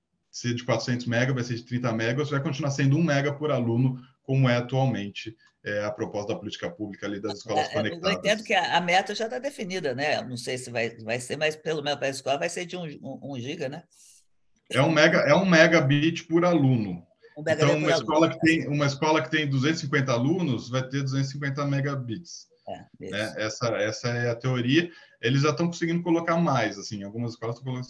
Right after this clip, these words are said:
Speaker 1: conseguindo colocar mais. Até porque os planos hoje em dia vêm de plano de quinhentos mega por noventa e nove reais, é meio
Speaker 2: É.
Speaker 1: absurdo entregar menos pra escola,
Speaker 2: Com
Speaker 1: é,
Speaker 2: certeza.
Speaker 1: por causa disso, né?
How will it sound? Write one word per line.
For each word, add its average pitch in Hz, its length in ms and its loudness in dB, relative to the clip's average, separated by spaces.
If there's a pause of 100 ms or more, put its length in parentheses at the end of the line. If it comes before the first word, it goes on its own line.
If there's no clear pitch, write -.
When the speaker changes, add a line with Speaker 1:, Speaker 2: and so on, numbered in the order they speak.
(140)
Speaker 1:
conseguindo 131 280 -6
colocar 131 300 -4
mais. 127 160 -4
Até - 180 -4
porque - 180 -2
os 143 120 2
planos 147 320 2
hoje 131 220 4
em 123 80 6
dia 127 140 2
vêm 127 120 0
de 117 80 0
plano 127 240 -2
de 123 60 -6
quinhentos 135 260 -2
mega 127 260 -2
por 123 120 -8
noventa 117 320 -4
e - 20 -18
nove 113 220 -14
reais, 135 440 -2
é 175 160 -4
meio 170 220 2
Speaker 2:
É. - 20 2
Speaker 1:
absurdo 170 800 -8 (380)
entregar 135 500 0
menos 135 320 6
pra 135 220 2
escola, 120 760 -2 (880)
Speaker 2:
Com 123 100 -6
Speaker 1:
é, 120 40 -2
Speaker 2:
certeza. 101 320 -2
Speaker 1:
por - 0 -
causa 120 240 0
disso, 104 300 -8
né? 101 80 -18